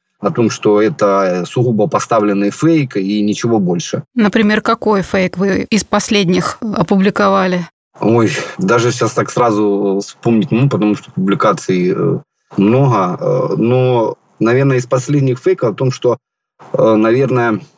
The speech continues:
Speaker 1: украинские нацисты, ну, киевский режим, в частности, да, они, э, в своей среде конкретно сейчас пытались, э, анонсировать, да, о том, что о некотором контрнаступлении, а когда вот дело дошло до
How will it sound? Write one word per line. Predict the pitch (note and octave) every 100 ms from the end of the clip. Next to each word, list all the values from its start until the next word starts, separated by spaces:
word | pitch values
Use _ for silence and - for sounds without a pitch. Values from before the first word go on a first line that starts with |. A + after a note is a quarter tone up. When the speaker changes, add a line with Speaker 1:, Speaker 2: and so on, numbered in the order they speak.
| _ -
Speaker 1:
украинские | C#3 C3+ C3+ C3 - C3
нацисты, | B2 C3 F3+ F3 - A#2
ну, | B2 G#2
киевский | - D3+ - B2+
режим, | C3+ F3+ G#3+
в |
частности, | - A#2+ G2+ - G2+
да, | G#2+ E3 A#2+
они, | B2+ D#3 D#3+ C#3+
э, | A#2+
в | B2 A#2+ A#2 G2+
своей | - B2 B2+ C#3 C3
среде | - B2+ B2+ C#3+ C3 B2+ _ _ _
конкретно | C3 C3+ C#3+ D3 C3 A2+ G#2+
сейчас | - A#2+ B2 A2+ - _ _ _ _
пытались, | - D3+ C#3 A#2 -
э, | A2+ G#2+ G#2 A2 -
анонсировать, | B2 C#3 D3+ D3 C3+ A2 G#2
да, | G2 A#2+
о |
том, | C3+ A#2+
что | - A2+
о | A2
некотором | B2 A#2+ - A2 A2 G#2 -
контрнаступлении, | - D3 - C#3 - D3+ F3 A3 E3+ A#2+
а | G#2+
когда | C3 A#2+ C3 C#3
вот | B2+ B2+
дело | B2 C3+ B2+
дошло | B2 B2 - C3
до | A#2 A#2+ A2